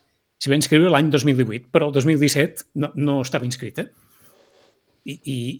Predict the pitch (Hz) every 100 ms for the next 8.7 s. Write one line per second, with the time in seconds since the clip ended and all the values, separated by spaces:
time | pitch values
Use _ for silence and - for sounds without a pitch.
0 | 139 135 127 196 226 147 139 160 131 139
1 | 139 170 156 165 180 247 - 143 147 156
2 | 135 139 131 147 165 - _ _ _ -
3 | 123 135 131 127 120 110 117 151 190 214
4 | 131 117 110 113 123 110 104 117 127 110
5 | 120 247 - - - - - - 139 151
6 | - 170 185 175 139 156 165 185 208 -
7 | 131 135 131 131 127 151 147 143 123 127
8 | 127 127 123 127 127 170